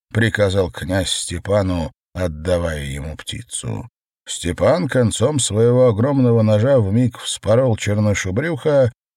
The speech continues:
выдрал розово-перламутровые кишки и метнул Сигею.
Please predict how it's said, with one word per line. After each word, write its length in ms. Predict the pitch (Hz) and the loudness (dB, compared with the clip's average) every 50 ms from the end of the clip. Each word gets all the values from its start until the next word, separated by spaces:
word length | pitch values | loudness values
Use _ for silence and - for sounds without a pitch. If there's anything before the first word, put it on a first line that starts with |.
| _ | _
выдрал 580 | - 95 110 135 156 151 135 135 131 131 113 101 | -2 0 2 2 2 0 0 2 2 2 2 2
розово-перламутровые 1200 | 101 117 127 120 104 110 110 104 - 113 107 104 107 107 104 113 110 - - 101 98 98 95 95 | 4 4 4 4 4 2 2 2 2 0 0 2 2 2 4 4 2 2 0 -2 -2 -2 -2 -4
кишки 560 | - - 95 90 - - _ - 123 127 117 104 | -4 -4 -4 -4 -4 -6 _ 0 2 2 2 2
и 40 | |
метнул 520 | 98 101 98 120 _ - 82 95 90 85 - | 2 0 -2 -4 _ -6 -4 -4 -4 -4 -6
Сигею. 680 | - - - 85 82 87 90 87 80 73 71 73 69 | -6 -6 -4 -4 -4 -2 -2 -2 -2 -2 -2 -4 -4